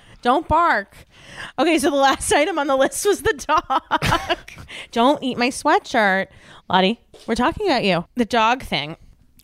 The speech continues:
We, I love Lottie. And I love Lottie so much, and it's, it has been the joy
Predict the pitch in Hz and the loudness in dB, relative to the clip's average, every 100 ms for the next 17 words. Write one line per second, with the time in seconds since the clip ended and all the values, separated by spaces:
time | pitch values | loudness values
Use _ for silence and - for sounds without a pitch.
0 | 220 240 - - 214 233 190 190 190 175 | 0 0 0 -4 -4 -4 -4 0 2 0
1 | 160 - - - - - 190 175 165 - | -2 -14 -20 -20 -20 -14 -8 -6 -6 -10
2 | - _ - - - - - 208 196 190 | -16 _ -18 -14 -12 -14 -2 2 2 0
3 | - 214 208 196 208 233 233 254 - 202 | -4 -4 0 2 2 2 2 0 0 0
4 | 220 196 196 185 180 - - 202 196 190 | 2 0 0 0 0 -6 -4 2 4 2
5 | 180 202 185 165 185 180 180 180 214 | 2 2 0 0 0 2 4 2 0